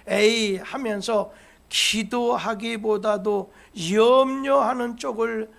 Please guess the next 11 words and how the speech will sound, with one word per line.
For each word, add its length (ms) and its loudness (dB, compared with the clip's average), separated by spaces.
선택할 1400 -6
경우가 600 -4
많이 580 0
있다는 480 -4
겁니다. 640 -12
그러다 420 0
보면 420 -4
뭘 300 2
잊어버리냐면 960 -2
평안을 600 2
잊어버립니다. 1080 -2